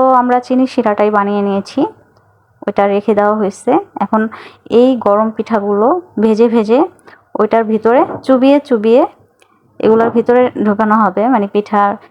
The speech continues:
ভিতরে যেন ভালোভাবে, উম, ইয়াটা, মানে চিরা-, আহ, চিনি শিরাটা ঢুকে যায়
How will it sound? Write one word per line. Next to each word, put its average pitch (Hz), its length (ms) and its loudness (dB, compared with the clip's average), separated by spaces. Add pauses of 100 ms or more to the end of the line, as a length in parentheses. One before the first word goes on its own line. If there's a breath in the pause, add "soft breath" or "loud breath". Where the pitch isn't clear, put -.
(120)
ভিতরে 208 320 2
যেন 202 260 0
ভালোভাবে, 202 640 0 (220)
উম, - 240 -2 (300)
ইয়াটা, 185 640 0
মানে 190 340 -2
চিরা-, 202 360 0
আহ, 190 320 2
চিনি 214 240 -2
শিরাটা 202 440 -2
ঢুকে 196 280 -4
যায় 190 240 -2